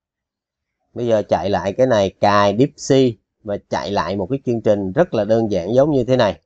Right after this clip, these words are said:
là xong. Chương trình này của mình nó sẽ có yêu cầu là nhập vào một số từ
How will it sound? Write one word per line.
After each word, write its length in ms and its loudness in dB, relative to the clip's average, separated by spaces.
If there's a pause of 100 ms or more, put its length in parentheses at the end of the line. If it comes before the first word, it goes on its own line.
(120)
là 220 -10
xong. 320 -4 (1300)
Chương 200 -6
trình 200 -2
này 260 -2
của 120 -2
mình 260 -2 (340)
nó 340 -4
sẽ 280 -10
có 160 -2
yêu 220 -2
cầu 240 -2
là 300 -2 (680)
nhập 200 -8 (800)
vào 420 -2 (760)
một 420 -4 (300)
số 600 -6 (920)
từ 360 -4